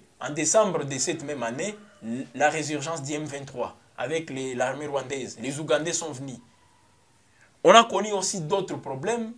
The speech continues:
des catastrophes naturelles, des catastrophes même humanitaires aujourd'hui avec ces, ces, ces, ces, ces, ces camps de déplacés, les sites de déplacés qui sont remplis de, de, de, de gens.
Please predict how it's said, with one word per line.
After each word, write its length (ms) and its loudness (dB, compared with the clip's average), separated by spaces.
des 160 -10
catastrophes 580 -2
naturelles, 540 -4
des 80 -6
catastrophes 560 -4
même 240 -4
humanitaires 640 2
aujourd'hui 360 -4
avec 280 0
ces, 320 -8
ces, 240 -6
ces, 240 -4
ces, 240 -4
ces, 760 -6
ces 220 -2
camps 180 2
de 80 0
déplacés, 500 0
les 100 -4
sites 160 -4
de 60 -6
déplacés 580 -6
qui 140 -10
sont 260 -8
remplis 440 -6
de, 100 -8
de, 340 -12
de, 340 -8
de 60 -6
gens. 240 -4